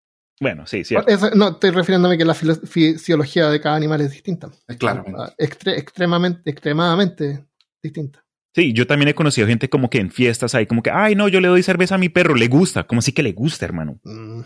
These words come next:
Speaker 3: No le gusta, le hace pésimo, le hace muy mal.
Speaker 1: Exacto.
Speaker 2: Ahora, ahora ver ardillas que comen fruta que se ha caído y está sola y fermentada y se emborrachan,
Speaker 1: Pero eso es otra
Speaker 2: eh,
Speaker 1: cosa, ¿no?
Speaker 2: es
Speaker 1: Eso es
Speaker 2: gracioso.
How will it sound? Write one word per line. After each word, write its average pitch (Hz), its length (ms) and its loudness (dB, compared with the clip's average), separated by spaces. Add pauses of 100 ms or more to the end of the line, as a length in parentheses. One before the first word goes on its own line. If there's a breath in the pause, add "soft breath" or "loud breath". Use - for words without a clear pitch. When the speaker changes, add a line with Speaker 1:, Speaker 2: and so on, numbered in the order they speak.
Speaker 3:
No 135 120 2
le 180 100 0
gusta, 143 380 -2
le 135 80 0
hace 131 140 -10
pésimo, 110 520 -8
le - 80 -12
hace 120 160 -6
muy 120 120 0
mal. 170 40 0
Speaker 1:
Exacto. 175 580 -4 (280 soft breath)
Speaker 2:
Ahora, 185 260 2
ahora 185 380 2
ver 185 340 0
ardillas 170 720 0 (200)
que 156 260 2
comen 165 340 2
fruta 170 520 2
que 165 100 -2
se 165 120 -4
ha 156 60 -2
caído 170 340 2
y 170 40 2
está 170 160 -2
sola 160 360 2
y 156 60 2
fermentada 156 920 0
y 147 220 -4
se - 140 -10
emborrachan, 151 480 -2
Speaker 1:
Pero 165 60 4
eso 160 100 0
es 139 60 0
otra 151 260 2
Speaker 2:
eh, 156 60 0
Speaker 1:
cosa, - 180 -2
¿no? 104 140 -6
Speaker 2:
es - 80 0
Speaker 1:
Eso - 140 2
es 135 120 0
Speaker 2:
gracioso. 139 200 2